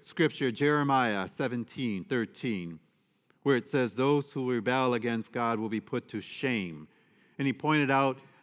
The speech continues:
that the word "put to shame" has another meaning. It is understood in their language to be written in the dirt. Jesus is writing in the dirt.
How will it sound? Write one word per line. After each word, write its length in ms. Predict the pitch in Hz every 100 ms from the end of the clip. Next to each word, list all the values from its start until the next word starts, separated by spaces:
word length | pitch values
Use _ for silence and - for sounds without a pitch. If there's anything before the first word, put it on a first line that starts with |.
| -
that 220 | 123 101
the 80 | 120
word 460 | 117 143 139 120 - _ _ _
"put 240 | 151 -
to 160 | 135 117
shame" 800 | - - 139 131 123 120 120 113 - _ _ _ _
has 240 | - 120 113
another 320 | 120 120 120
meaning. 500 | 120 127 127 120 117 - _ _ _ _ _ _ _ -
It 140 | 123
is 180 | 113 - -
understood 680 | 131 120 - 135 127 123 - -
in 140 | 123
their 160 | 123 117
language 540 | 117 113 113 113 - _ _ _ _ _ _ _
to 100 | -
be 140 | 131 123
written 720 | 110 131 131 127 117 113 104 _ _ -
in 180 | 123
the 80 | 110
dirt. 460 | 95 123 98 - - - _ _ _ _ _ _ _ _ _ _ _ _ -
Jesus 360 | 92 104 98 95
is 160 | 92
writing 440 | 92 107 110 110 101
in 140 | 98
the 100 | 92
dirt. 440 | 82 107 85 -